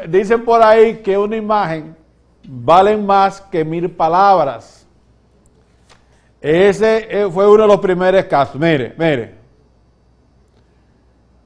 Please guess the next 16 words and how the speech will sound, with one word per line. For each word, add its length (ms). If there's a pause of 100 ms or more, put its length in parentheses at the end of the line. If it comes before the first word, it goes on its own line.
(180)
Ya 120
el 80
tipo 240
está 140
en 40
el 120
suelo, 280
está 160
sometido. 680 (2750)
Mire 380
eso, 220
señores. 340 (1800)
Bueno. 460 (2250)
No 280
obstante 840
eso, 400